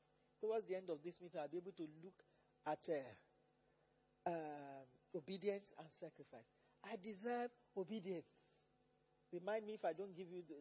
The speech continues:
the, those, uh, script, some of the scriptures that I, I put together. I desire the truth. I desire obedience.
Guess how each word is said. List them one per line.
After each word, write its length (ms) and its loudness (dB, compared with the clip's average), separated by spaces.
the, 160 0
those, 180 0
uh, 180 2
script, 320 -6
some 140 0
of 100 2
the 100 -4
scriptures 440 2
that 60 4
I, 420 -2
I 120 -8
put 120 -6
together. 320 0
I 140 6
desire 680 -2
the 80 4
truth. 380 -8
I 140 4
desire 500 4
obedience. 560 2